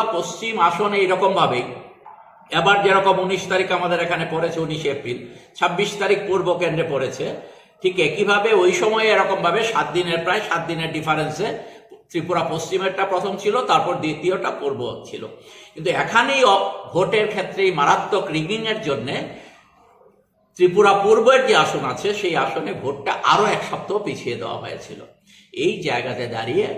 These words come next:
আমরা অবজারভারকে এটা স্মরণ করিয়ে দিয়েছি যে আপনি স্বাগত ত্রিপুরায়, কিন্তু আপনার কাছে আমরা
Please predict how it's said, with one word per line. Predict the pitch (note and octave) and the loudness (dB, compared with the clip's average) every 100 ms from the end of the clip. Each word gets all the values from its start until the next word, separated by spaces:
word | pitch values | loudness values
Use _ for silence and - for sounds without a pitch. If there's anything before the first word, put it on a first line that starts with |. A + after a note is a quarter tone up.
| - - - | -10 -16 -14
আমরা | A#2 C3 A#2+ | -8 -4 -4
অবজারভারকে | A#2+ D3+ D#3 D#3 D#3 D#3 D3+ D#3+ | -2 0 0 2 0 0 -4 -6
এটা | D#3+ D3+ | -6 -6
স্মরণ | C#3 C#3+ D3+ D#3+ | -4 -4 -4 -4
করিয়ে | D#3+ E3 D3+ | -4 -4 -4
দিয়েছি | E3 D#3+ G3 - - - - _ A#2+ | -6 -6 -8 -10 -16 -20 -20 _ -8
যে | B2 A2 | -4 -4
আপনি | A#2 D3+ - | -4 -8 -2
স্বাগত | C3+ F#3 G#3 A3 | 0 2 2 2
ত্রিপুরায়, | D3+ B2 A#2 A#2+ A3 - - - - | 0 -4 -4 -4 -4 -8 -16 -20 -14
কিন্তু | C#3+ G#3 A3 - B2 | -2 -2 -2 -4 -6
আপনার | - F3+ - | -2 -4 -2
কাছে | F3+ D#3+ | -4 -4
আমরা | D3+ | -2